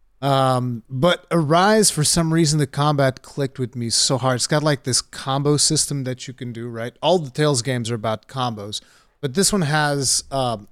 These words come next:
a finisher that you do if you reach, like, there's a little blue bar, a blue thing on the mobs that starts filling up as you start hitting them. And if you get it all the way,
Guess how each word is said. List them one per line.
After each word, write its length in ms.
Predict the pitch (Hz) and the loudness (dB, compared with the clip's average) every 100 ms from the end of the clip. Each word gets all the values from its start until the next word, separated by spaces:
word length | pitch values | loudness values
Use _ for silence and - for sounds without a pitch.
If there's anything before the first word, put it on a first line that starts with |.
| - | -10
a 100 | 123 | -8
finisher 500 | - 151 165 - 190 | -2 0 0 2 2
that 260 | 160 - 139 | 0 -4 -8
you 60 | |
do 460 | 110 127 143 175 - | -6 -6 -4 -6 -8
if 260 | 131 131 131 | -4 -4 -4
you 180 | 127 123 | -6 -4
reach, 540 | 110 120 135 - - - - - | -6 -6 -6 -6 -10 -10 -20 -8
like, 200 | 156 165 | 0 2
there's 180 | 170 214 | 4 4
a 40 | 240 | 4
little 180 | 233 | 4
blue 360 | 170 151 185 180 | 2 2 2 2
bar, 340 | 135 147 151 | 2 2 2
a 60 | 135 | -2
blue 420 | 120 113 135 165 | -6 -6 0 0
thing 260 | 147 151 147 | 0 -2 -2
on 100 | 143 | -2
the 60 | |
mobs 320 | 127 123 135 117 | -2 -2 -4 -6
that 100 | 117 | -6
starts 400 | - 135 127 - | -4 -4 -4 -4
filling 340 | 147 135 123 | -2 -2 -2
up 220 | 120 127 | -4 -4
as 100 | 123 | -4
you 60 | 110 | -2
start 260 | - 123 - | -2 -4 -6
hitting 260 | 120 135 | -6 -4
them. 200 | 160 180 - - _ _ - | -4 -6 -12 -20 _ _ -6
And 100 | 143 | -2
if 100 | 160 | 0
you 80 | |
get 200 | 131 220 | 2 2
it 60 | 220 | 4
all 120 | 208 | 4
the 80 | 170 | 4
way, 420 | 151 156 127 117 | 2 2 0 -4